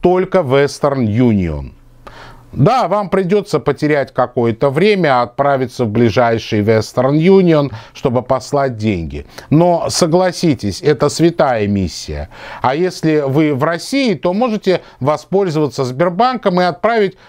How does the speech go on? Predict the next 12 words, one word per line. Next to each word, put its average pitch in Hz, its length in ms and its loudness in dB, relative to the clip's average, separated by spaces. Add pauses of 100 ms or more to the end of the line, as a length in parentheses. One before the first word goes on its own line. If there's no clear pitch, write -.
вашу 160 400 -2
сумму 202 380 0
на 165 120 0
мою 185 320 0
карту. 85 640 -4 (340)
А 139 320 2
я 220 300 0
соберу 156 500 0
и 170 120 4
отправлю, 131 760 0 (200)
а, 107 320 2
Жираеру. 95 680 0